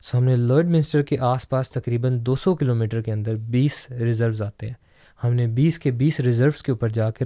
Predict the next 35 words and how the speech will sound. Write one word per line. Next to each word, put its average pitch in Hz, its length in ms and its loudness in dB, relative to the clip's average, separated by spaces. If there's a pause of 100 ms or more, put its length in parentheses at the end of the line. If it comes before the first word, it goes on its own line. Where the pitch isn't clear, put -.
(120)
ان 156 140 4
لوگوں 123 340 2
کو 120 120 -2
جو 117 180 0
کہ - 120 -6
یہاں 113 240 2
کے 120 120 -6
کینیڈا 113 380 0
کے 127 120 -4
سب - 180 -8
سے 135 100 -2
پہلے 127 320 0
رہائشی 113 400 -2
تھے، 131 140 -6 (460)
انہیں 139 200 6
بھی 135 160 4
ہم 123 60 4
نے 123 120 4
جو 120 120 2
ہے 117 60 4
وہ 113 120 2
اسلام 110 320 0
کا 117 120 -2
پیغام 107 380 0
دیا 104 220 -2
جا 113 160 -6
کے - 140 -14 (480)
کہ، 110 260 2 (1700)
کہ 131 160 0
اسلام 117 360 0
کی 120 200 0
یہ 120 60 2
تعلیمات 107 580 -2
ہیں، 120 100 -6
اور 139 260 -4